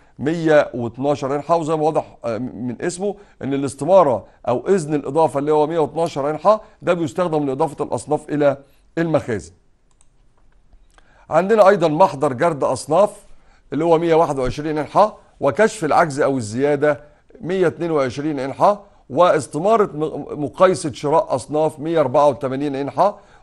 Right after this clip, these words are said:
والاستمارة مية خمسة وتمانين انحاء اللي هي خاصة بالعطاء المحلي، لما تكون المنشأة مثلا ال-، ال-، ال-، الوحدة الحكومية عاملة مثلا مناقصات وهكذا، وبالتالي اي مقاول هيدخل هذه المناقصة هيقدم،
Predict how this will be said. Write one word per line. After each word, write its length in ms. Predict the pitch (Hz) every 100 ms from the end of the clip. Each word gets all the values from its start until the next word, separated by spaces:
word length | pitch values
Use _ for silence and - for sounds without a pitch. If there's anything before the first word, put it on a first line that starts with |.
| -
والاستمارة 800 | 147 180 170 - 160 190 208
مية 180 | 185 185
خمسة 340 | 143 170 139 160 147 143 131 127 120 -
وتمانين 540 | 131 143 139 156 151
انحاء 380 | 151 - 160 156 - -
اللي 160 | 123 151
هي 60 |
خاصة 340 | 151 185 185 165
بالعطاء 460 | 143 123 127 165
المحلي، 560 | 147 135 117 165 190 202
لما 200 | 160 135
تكون 200 | - 151
المنشأة 400 | 147 135 - 151
مثلا 280 | 151 147 135 117 - _
ال-، 200 | 113 123
ال-، 180 | 98 123
ال-، 300 | 120 120 120
الوحدة 360 | 117 135 156 135
الحكومية 580 | 123 117 143 156 156 147 - -
عاملة 360 | 95 143 160 147
مثلا 320 | 151 147 139
مناقصات 580 | 127 123 - - 175 156
وهكذا، 520 | 131 - 170 196 196 - - _
وبالتالي 600 | 123 135 131 165 165 -
اي 460 | 175 170 151 131 123
مقاول 480 | 123 - 165 156
هيدخل 280 | 143 160 143
هذه 120 | 131 131
المناقصة 520 | 151 131 160 - 135
هيقدم، 440 | 127 151 135 147